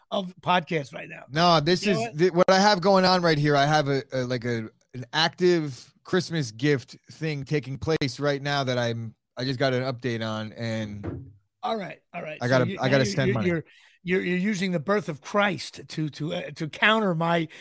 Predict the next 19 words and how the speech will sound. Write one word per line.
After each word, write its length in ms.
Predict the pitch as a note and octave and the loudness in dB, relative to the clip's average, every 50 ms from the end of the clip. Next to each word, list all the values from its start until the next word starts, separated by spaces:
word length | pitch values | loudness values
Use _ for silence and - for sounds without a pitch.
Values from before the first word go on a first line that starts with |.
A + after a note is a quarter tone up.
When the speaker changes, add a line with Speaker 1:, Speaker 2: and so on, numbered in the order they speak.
| - - - | -20 -16 -10
Speaker 1:
"you 220 | F#3 F3+ F#3+ F3 | -6 -4 -4 -4
suck." 420 | - - - B3+ G3+ E3 - - - - | -4 -4 -4 -2 -4 -4 -6 -10 -4 2
All 100 | D#4+ E4 | 4 4
right, 160 | C#4 A#3 F#3 | 4 4 2
that's 140 | - C#4 F#3 | 2 6 8
Speaker 2:
No, 140 | G#3+ A#3+ G#3 | 8 8 8
Speaker 1:
fine, 100 | - - | 8 8
but 60 | B3+ | 6
Speaker 2:
really, 160 | C4+ B3 G#3 | 6 6 6
Speaker 1:
this 80 | F#3+ E3+ | 6 4
Speaker 2:
it's 80 | C#3 | 4
Speaker 1:
is 80 | C#3+ E3+ | 4 4
Speaker 2:
what 100 | F#3 F3 | 4 4
it, 100 | E3+ D3+ | 4 4
what 120 | F3 E3+ | 4 4
happens 340 | E3+ F3+ F#3+ E3 F#3+ E3 D#3 | 6 6 4 4 2 2 2
is 100 | D#3+ C3+ | 2 4
I, 280 | D3+ C#3+ D3 C#3 B2+ - - | 4 4 4 2 0 -2 -4
I'm 240 | C3+ C#3 C#3 C3 | -4 -2 -2 -4